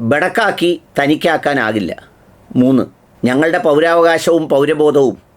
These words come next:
ഏതെങ്കിലും മുസ്ലിയാക്കന്മാരാൽ സവിശേഷമായ വ്യത്യസ്തമായ ചിന്തകളിലൂടെ വളച്ചെടുക്കാനോ ഒടിച്ചെടുക്കാനോ സാധിക്കുന്നതല്ല. കൃത്യമായ രാഷ്ട്രീയ ബോധം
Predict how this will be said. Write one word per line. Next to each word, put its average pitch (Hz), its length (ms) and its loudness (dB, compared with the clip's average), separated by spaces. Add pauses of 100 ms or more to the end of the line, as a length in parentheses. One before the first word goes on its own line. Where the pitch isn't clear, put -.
(320)
ഏതെങ്കിലും 147 540 0 (340)
മുസ്ലിയാക്കന്മാരാൽ 143 960 0 (600)
സവിശേഷമായ 147 880 0 (520)
വ്യത്യസ്തമായ 165 680 0 (140)
ചിന്തകളിലൂടെ 135 760 0 (800)
വളച്ചെടുക്കാനോ 127 800 0 (640)
ഒടിച്ചെടുക്കാനോ 131 720 0 (380)
സാധിക്കുന്നതല്ല. 117 760 -4 (540)
കൃത്യമായ 190 540 -2
രാഷ്ട്രീയ 175 440 0
ബോധം 135 340 2